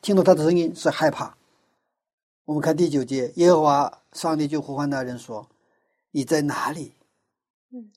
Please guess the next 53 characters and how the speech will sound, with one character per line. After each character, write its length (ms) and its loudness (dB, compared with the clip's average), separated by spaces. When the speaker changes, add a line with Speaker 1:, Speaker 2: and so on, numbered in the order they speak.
Speaker 1:
上 240 6
帝 80 6
问 500 2
亚 120 -2
当 160 2
夏 160 4
娃 100 4
：“你 120 0
在 160 2
哪 320 4
里？” 260 0
难 180 0
道 80 8
上 240 -2
帝 120 0
不 180 -8
知 100 -6
道 140 6
他 140 -2
们 100 0
在 100 6
哪 160 4
里 140 4
吗？ 220 -4
Speaker 2:
嗯， 240 -12
我 120 4
想 160 2
上 220 2
帝 160 2
应 100 2
该 160 2
是 160 0
知 140 -6
道 260 0
Speaker 1:
应 140 -2
该 140 6
知 160 2
道， 80 6
Speaker 2:
他 60 8
们 40 4
在 60 0
哪 140 -8
里。 80 -8
Speaker 1:
他 80 4
是 100 4
全 320 0
知 80 0
的 140 0
上 200 -2
帝 100 -4
嘛。 60 -2
Speaker 2:
对 120 -2
呀， 280 -6